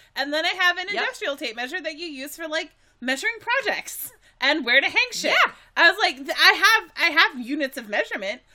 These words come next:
Speaker 1: I don't have a yardstick. I don't, I don't think I would ever need to use a yardstick. And she just made it sound like it was the craziest fucking thing in the world that we did not have a yardstick.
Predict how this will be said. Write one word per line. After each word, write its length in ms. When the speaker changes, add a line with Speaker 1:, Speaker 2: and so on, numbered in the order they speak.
Speaker 1:
I 120
don't 240
have 120
a 60
yardstick. 600
I 100
don't, 260
I 60
don't 200
think 140
I 60
would 100
ever 160
need 280
to 60
use 340
a 40
yardstick. 560
And 140
she 120
just 240
made 160
it 120
sound 180
like 140
it 80
was 100
the 100
craziest 680
fucking 280
thing 160
in 80
the 60
world 240
that 80
we 80
did 200
not 280
have 120
a 60
yardstick. 640